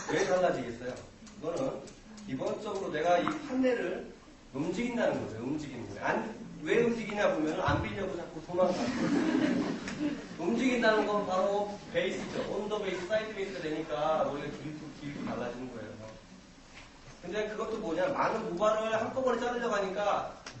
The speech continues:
그런 거예요. 한 번 다시 잡고 잘라줘야 되는데 또 자르려고 하니까 손 비는 거예요. 좀 이거에 의해서. 근데 하나를 또 우리가 바-, 알아야 되는 게, 우리가, 어,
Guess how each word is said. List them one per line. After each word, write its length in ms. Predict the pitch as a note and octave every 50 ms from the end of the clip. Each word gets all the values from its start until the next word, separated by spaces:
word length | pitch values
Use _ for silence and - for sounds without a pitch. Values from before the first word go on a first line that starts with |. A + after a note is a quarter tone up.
| - -
그런 180 | - G#3 G#3+ G#3+
거예요. 320 | F3+ D3 C3 B2+ B2+ C3 -
한 120 | - A3+
번 180 | A3+ A#3+ A#3 A3+
다시 240 | - - F#3 F#3+ -
잡고 760 | - C#3 C3+ - - - - F#3+ G3 G3+ G#3+ A3 A3 F3+ - - - - - -
잘라줘야 420 | A#3 A#3 A#3 A#3 A3+ G3 - F#3
되는데 640 | E3+ D#3+ D#3 D3+ C#3+ C#3+ F3 - - - - - - -
또 140 | A3 A3 G#3+
자르려고 420 | G#3+ G3+ F#3+ F#3+ F3+ E3+ D#3+ D#3
하니까 160 | D#3 - D#3
손 200 | - - G3+ G3
비는 160 | F3+ D#3+ C#3+ C3 A2+
거예요. 100 | - -
좀 140 | F#3 F3+
이거에 320 | E3+ E3 E3+ G3+ G#3 G#3 G3+
의해서. 320 | F#3 D#3 C#3+ C3 B2 A#2+ A2 G#2 G2+ - - - - - - -
근데 120 | - - A3+
하나를 420 | A3+ D4 D#4+ D#4+ D#4 C4+ B3 - C#4 C4
또 60 | B3+
우리가 240 | A3+ A3+ G#3+ G3+ -
바-, 80 | E3+ E3+ F3 - - D3
알아야 200 | D#3 E3+ F3 E3+
되는 240 | D3+ C3+ C3 B2 A#2+ -
게, 200 | A#2 - - - - C#3+ E3+ E3
우리가, 260 | F3+ F#3 F#3+ F#3+ F#3 F#3+ - - - - - - - - - - - - - - C#3
어, 220 | C#3 C#3 C#3+ C#3